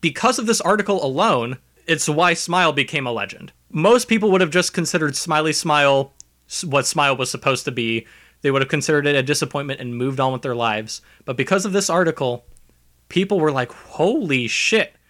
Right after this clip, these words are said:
Whatever album this was, it must have destroyed Brian Wilson's brain. We have to hear this." And throughout <laughs> decades, people would find bootlegs of whatever <laughs> was being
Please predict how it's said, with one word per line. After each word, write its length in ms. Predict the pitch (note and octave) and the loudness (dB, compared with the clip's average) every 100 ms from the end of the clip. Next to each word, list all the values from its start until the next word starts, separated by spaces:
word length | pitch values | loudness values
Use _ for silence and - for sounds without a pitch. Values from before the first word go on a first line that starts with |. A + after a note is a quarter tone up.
| _ _ _ _ | _ _ _ _
Whatever 540 | D3 E3+ A3 B3+ C4+ F3 | 0 4 4 4 2 4
album 400 | G3 G3 E3 D3 | 2 4 2 2
this 220 | C#3+ - | 0 0
was, 380 | C3+ C3 B2+ - - - | 2 2 2 -4 -10 -4
it 120 | D3+ | -2
must 320 | D3 A#3+ B3+ | 2 2 4
have 100 | G3+ | 2
destroyed 760 | E3 - - F3+ F#3+ E3+ D3 C#3 | 2 0 2 4 6 4 0 -4
Brian 320 | F3+ F3 D#3 | 0 2 2
Wilson's 340 | D#3 D#3+ D3 | 0 0 -4
brain. 400 | A#2+ D#3+ C#3+ A2+ - | -2 2 2 0 -4
We 180 | - D3 | -6 -4
have 220 | B2+ D#3 - | 0 -2 -4
to 80 | |
hear 220 | C3 E3 D3+ | -10 -8 -8
this." 320 | G#2+ G2 - - - - | -10 -10 -10 -12 -20 -8
And 200 | D3 C3+ | -4 -2
throughout 460 | C#3 C#3+ D#3+ D3+ - - - - | -2 2 2 2 -2 -8 -8 -6
<laughs> 280 | - - - | -10 -10 -2
decades, 840 | E3+ A3+ - C3 A2 G2 - G4 - - - _ _ - | 2 2 0 -4 -4 -6 -6 -6 -6 -6 -8 _ _ -4
people 340 | E3+ F#3+ G3 | -2 2 2
would 180 | D3+ C3+ | 2 0
find 420 | - D3+ C#3 B2 | 0 0 0 -2
bootlegs 680 | E3 F#3 C#3+ G#2+ G2+ - - _ _ | -2 -2 -2 -4 -4 -6 -8 _ _
of 360 | - C3+ C3+ B2+ | 0 2 2 -2
whatever 760 | E3+ C#3 D3+ F#3+ F#3 - G3+ - - | -6 0 2 4 2 2 0 0 -20
<laughs> 140 | - | -4
was 160 | E3+ E3+ | 0 2
being 200 | F#3+ | 2